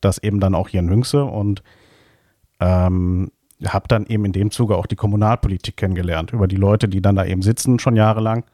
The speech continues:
Und, ähm, habe Gefallen daran gefunden.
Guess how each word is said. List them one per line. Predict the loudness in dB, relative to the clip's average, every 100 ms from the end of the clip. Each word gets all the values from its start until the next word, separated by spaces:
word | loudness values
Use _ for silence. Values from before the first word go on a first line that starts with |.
| _ _ _ _
Und, | -4 0 2 2 2 -2 -2
ähm, | 0 0 0 -2
habe | -6 -6
Gefallen | -6 -2 -2
daran | -4 -8
gefunden. | -12 -12 -14